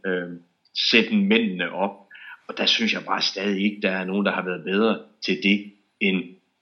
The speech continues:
Mel Gibson som William Wallace. Altså, den måde, han får opildnet sine mænd til kamp, øh, synes jeg er uforlignelig. Øh, og der, og det har de alle sammen prøvet at ramme sidenhen, også i Ringenes Herre og alle mulige steder.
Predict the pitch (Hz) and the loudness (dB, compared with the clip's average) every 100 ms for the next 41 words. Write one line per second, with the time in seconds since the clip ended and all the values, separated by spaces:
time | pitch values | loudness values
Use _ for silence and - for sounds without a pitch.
0 | _ 110 107 101 107 107 95 85 92 87 | _ 0 2 4 2 0 -4 -6 -6 -2
1 | 95 92 95 117 127 - 71 92 90 78 | 0 0 2 2 2 -2 -4 -4 -4 -6
2 | - - 101 101 98 104 - - 131 - | -10 -4 -2 0 2 0 -2 -2 -2 -2
3 | 101 101 92 87 - - - 107 92 87 | 0 2 0 -4 -14 -6 0 4 4 4
4 | 104 - - _ - - 104 98 - 85 | 2 0 -14 _ -4 0 0 -2 -6 -10
5 | 82 69 - 98 87 58 85 82 82 110 | -8 -8 -8 -6 -6 -6 -8 -8 -6 -2
6 | 107 101 101 104 - _ _ - 101 92 | 4 4 2 -2 -16 _ _ -4 -2 -2
7 | 90 107 107 - 90 110 101 98 113 107 | 0 2 2 0 0 0 2 2 2 0
8 | 92 - 101 98 90 92 98 - _ _ | -2 0 2 2 2 -2 -4 -8 _ _
9 | - 104 101 87 - 82 104 120 104 95 | -4 2 2 0 -4 -4 0 2 4 4
10 | 107 98 - 98 104 95 - 85 - 131 | 2 0 0 2 2 2 -2 -6 -2 -2
11 | 127 95 92 - 95 | 0 -2 -2 0 -2